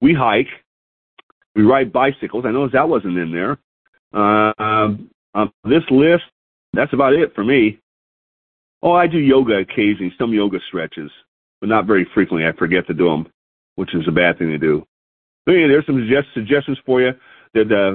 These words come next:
again, will get you in shape without a gym. And, uh, that's a short little quickie for today. These call, calls are recorded on soundcloud dot com. You go to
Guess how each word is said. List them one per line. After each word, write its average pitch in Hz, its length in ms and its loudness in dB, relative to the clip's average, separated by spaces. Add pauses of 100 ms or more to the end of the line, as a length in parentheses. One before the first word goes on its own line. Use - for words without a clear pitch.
again, 107 220 0
will 87 100 -2
get 117 240 0
you 120 60 -2
in - 100 -10
shape 107 240 0
without 98 220 2
a 85 40 -2
gym. 98 460 -2 (360)
And, 104 280 2
uh, 101 240 4
that's 107 180 0
a 101 140 -6
short 131 160 2
little 120 160 2
quickie 139 360 -2
for 123 140 -2
today. 120 400 2 (440)
These 120 240 2
call, 127 260 4
calls 135 260 0
are 123 120 4
recorded 131 420 2
on 110 160 2 (100)
soundcloud 120 600 0
dot 117 180 0
com. 147 460 -4 (480)
You 95 100 -6
go 107 180 4
to 101 60 -6